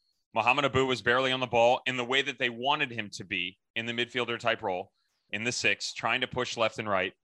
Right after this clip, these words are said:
And Courtney Ford could not get off the back line.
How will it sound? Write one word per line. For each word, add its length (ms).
And 400
Courtney 320
Ford 400
could 220
not 180
get 100
off 160
the 80
back 240
line. 220